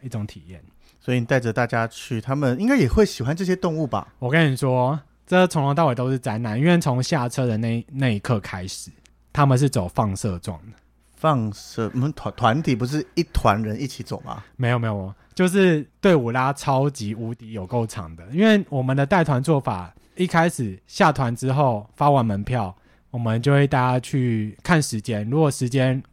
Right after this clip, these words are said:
Speaker 1: 刚好 OK 的话，我们就会先去看客人，看一个动物喂食秀。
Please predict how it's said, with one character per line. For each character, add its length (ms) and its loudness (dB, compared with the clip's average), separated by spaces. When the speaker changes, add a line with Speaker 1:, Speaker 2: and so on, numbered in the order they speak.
Speaker 1:
刚 160 0
好 140 0
OK 200 -2
的 80 2
话， 100 2
我 40 2
们 160 -4
就 140 -2
会 100 0
先 180 -2
去 80 -2
看 240 -4
客 120 -2
人， 260 -6
看 180 0
一 60 0
个 200 -4
动 220 4
物 20 0
喂 100 2
食 200 -6
秀。 200 -8